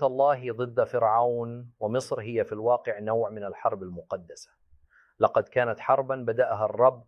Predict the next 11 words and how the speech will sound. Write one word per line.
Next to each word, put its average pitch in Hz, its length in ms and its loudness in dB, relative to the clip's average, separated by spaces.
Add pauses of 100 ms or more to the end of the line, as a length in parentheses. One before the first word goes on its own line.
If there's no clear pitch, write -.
ولم 113 360 2
يبدأها 107 680 0
البشر 110 600 0
باسم 101 680 -10
الرب. 107 400 0 (580)
لقد 107 200 2
كانت 117 420 -2
حربًا 113 420 -2
خاضها 117 480 2
الرب 110 460 2
كمحارب 123 720 2